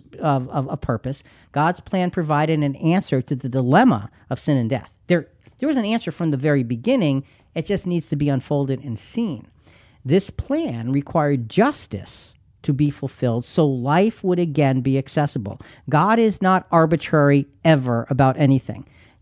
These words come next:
Justice has to be satisfied. Romans five eighteen and nineteen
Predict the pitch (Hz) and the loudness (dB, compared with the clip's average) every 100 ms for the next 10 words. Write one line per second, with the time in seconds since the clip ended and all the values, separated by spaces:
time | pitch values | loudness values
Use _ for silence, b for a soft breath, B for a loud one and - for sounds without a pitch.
0 | 120 113 165 170 190 175 - - 151 - | -4 2 2 2 -4 -4 -6 -6 -6 -6
1 | 156 139 139 135 131 - 107 110 185 254 | -6 -4 -2 -2 -4 -8 -8 0 2 2
2 | 214 - 208 208 165 143 139 b b b | 0 -4 -4 -2 0 0 -2 b b b
3 | 175 165 - 175 151 147 147 139 - 180 | 0 0 -2 0 0 0 0 -2 -4 -2
4 | 156 131 | -2 -2